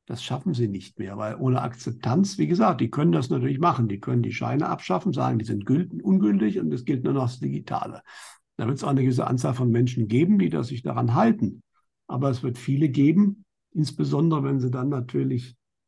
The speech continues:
die Daumenschrauben anziehen, von wegen Enteignungen oder Einschränkungen, was du noch machen darfst, ja,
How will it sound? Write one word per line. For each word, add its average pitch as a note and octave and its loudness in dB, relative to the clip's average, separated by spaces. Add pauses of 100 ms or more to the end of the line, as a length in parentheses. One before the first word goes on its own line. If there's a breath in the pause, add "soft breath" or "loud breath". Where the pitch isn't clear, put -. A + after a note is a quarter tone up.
(220)
die B2 -2
Daumenschrauben C3 0
anziehen, D#3 -2
von B2 -2
wegen A#2+ 0 (1000)
Enteignungen D3+ 2
oder - -4
Einschränkungen, D3 2
was B2+ 0
du C#3 -2
noch B2+ -2
machen C#3+ -2
darfst, D3 -2
ja, D3+ 0